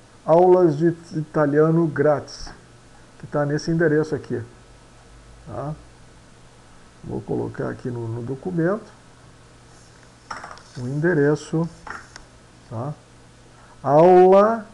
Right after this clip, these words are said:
italiano ponto M I, M Y H T ponto org, tá? E o nosso blog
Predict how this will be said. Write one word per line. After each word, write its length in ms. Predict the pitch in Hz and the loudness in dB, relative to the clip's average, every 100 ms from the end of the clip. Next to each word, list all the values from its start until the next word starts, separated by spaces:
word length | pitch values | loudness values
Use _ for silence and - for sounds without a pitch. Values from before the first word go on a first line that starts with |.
| _ _ - - - | _ _ -20 -20 -8
italiano 1040 | 208 208 - 185 165 160 160 165 175 190 | -6 -6 0 2 2 4 4 4 2 -2
ponto 600 | 180 170 180 175 196 175 - | -2 -2 -2 -2 -4 -4 -4
M 280 | 156 165 | -4 0
I, 520 | 160 147 165 196 202 143 | 0 2 0 0 -4 -6
M 240 | 160 175 | -2 0
Y 520 | 151 175 - 190 202 156 | 4 2 2 -4 -2 -4
H 300 | 127 143 143 | -2 -4 -4
T 280 | - 165 | 0 0
ponto 340 | 190 170 175 151 | 0 -4 -4 -2
org, 480 | 143 156 151 151 160 - - - - - - | 0 0 -2 -6 -8 -16 -20 -20 -20 -20 -14
tá? 280 | 117 143 175 - - - - - | -6 -6 -6 -14 -20 -20 -18 -6
E 80 | 170 | -4
o 80 | |
nosso 360 | 208 170 175 196 | 0 -2 -2 -4
blog 580 | 175 160 180 190 233 | 0 2 2 0 -6